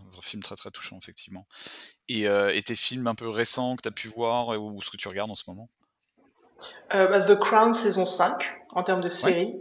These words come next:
Speaker 2: Euh,
Speaker 1: Ok.
Speaker 2: pourtant, euh, la famille royale anglaise, euh, au départ, c'était pas du tout mon, ma came. Euh, mais il s'avère que quand tu commences à regarder The Crown et que tu vois la reine Elisabeth à ses débuts, avant qu'elle devienne reine, et en plus, elle, elle est décédée il y a pas longtemps, donc ça donne toute une coloration très particulière à, à
Speaker 1: Ouais.
Speaker 2: cette histoire.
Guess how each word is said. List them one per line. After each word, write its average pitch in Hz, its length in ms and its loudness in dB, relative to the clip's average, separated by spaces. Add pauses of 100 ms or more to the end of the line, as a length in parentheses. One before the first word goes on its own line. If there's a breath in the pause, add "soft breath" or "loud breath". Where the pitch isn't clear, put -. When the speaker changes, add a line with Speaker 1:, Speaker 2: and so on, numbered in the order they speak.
Speaker 2:
Euh, 165 460 2
Speaker 1:
Ok. 160 80 -12
Speaker 2:
pourtant, 226 400 2
euh, 156 500 4
la 170 440 -4
famille 185 240 0
royale 180 420 8
anglaise, 180 400 2
euh, 160 160 0
au 160 60 -4
départ, 156 280 -2
c'était - 200 -10
pas 180 100 2
du 175 200 -6
tout 233 160 -6
mon, 190 200 -2 (300)
ma 165 120 0
came. 220 340 2 (540 loud breath)
Euh, 165 320 8
mais 165 180 0
il 156 60 -4
s'avère 180 300 0
que 202 60 2
quand 196 140 -4
tu - 140 -2
commences 226 280 4
à - 20 6
regarder 170 320 4
The 160 100 0
Crown 185 380 6
et 160 60 -4
que - 100 -8
tu - 120 -4
vois 170 100 2
la 160 80 6
reine 160 160 2
Elisabeth 160 340 4
à 147 80 0
ses 165 140 -2
débuts, 175 420 -2
avant 165 160 4
qu'elle 165 160 -4
devienne 147 220 -6
reine, 190 340 0
et 147 180 -2
en 143 60 -4
plus, - 200 -8
elle, 165 120 -6
elle 151 180 -4
est 156 40 -10
décédée 175 300 -4
il - 20 4
y 165 40 8
a 170 40 4
pas 170 80 2
longtemps, 175 200 0
donc 170 140 -6
ça 170 100 -12
donne 165 140 -8
toute - 260 -14
une 185 80 -8
coloration 180 400 -2
très 185 140 -2
particulière 185 440 -2
à, 151 40 0
à - 460 -10
Speaker 1:
Ouais. - 60 -6
Speaker 2:
cette 160 180 -6
histoire. 214 320 0